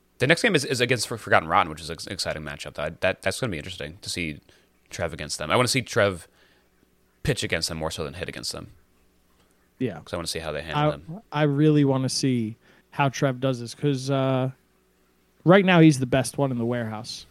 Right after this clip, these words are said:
Speaker 2: and I don't know how much longer that's gonna be. Even after this whole first round,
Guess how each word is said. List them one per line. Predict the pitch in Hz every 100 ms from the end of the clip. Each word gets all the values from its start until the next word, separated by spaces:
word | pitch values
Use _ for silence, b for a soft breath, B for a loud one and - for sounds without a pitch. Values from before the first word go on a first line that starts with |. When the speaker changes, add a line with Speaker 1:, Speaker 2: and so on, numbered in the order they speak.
| -
Speaker 2:
and | 143 120 110 120 - _ _ _ -
I | 143 147
don't | 151 151
know | 156
how | 131 143
much | 139 -
longer | 135 139 135
that's | 131 127
gonna | 135
be. | 135 143 190
Even | 202
after | 240 220 220
this | 185
whole | - 160
first | 160 - 143 139 - - - b b _ _ _ _ _ _ _ _ _ _ _ _ _ _ _ -
round, | 127 117 107 104 131